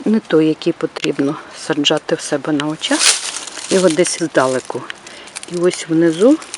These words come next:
наросли таке листя молоде. Бо сте-,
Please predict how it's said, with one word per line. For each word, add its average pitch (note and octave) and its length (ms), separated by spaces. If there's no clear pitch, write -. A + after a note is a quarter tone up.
наросли D#3+ 500
таке G#3 360
листя E3 460
молоде. D#3+ 600
Бо D#3 160
сте-, - 300